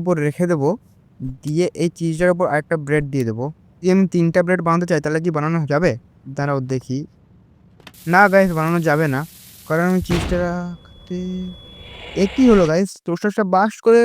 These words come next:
গেল, এটা আবার কি হচ্ছে? ফিড মি, তারা ওকে আগে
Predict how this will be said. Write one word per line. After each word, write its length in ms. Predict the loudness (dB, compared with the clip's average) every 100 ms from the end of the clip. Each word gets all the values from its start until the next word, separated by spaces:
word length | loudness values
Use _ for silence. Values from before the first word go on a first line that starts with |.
| 4
গেল, 160 | 0 0 0 0
এটা 140 | 0 0
আবার 120 | 0 0
কি 80 | 0 0
হচ্ছে? 280 | 0 0 -2 -2 _ _ -4
ফিড 280 | 2 4 4 2
মি, 160 | 2 2 0 -2 -6 _ _ _ _ 0
তারা 180 | 4 4
ওকে 140 | 4 2
আগে 120 | 2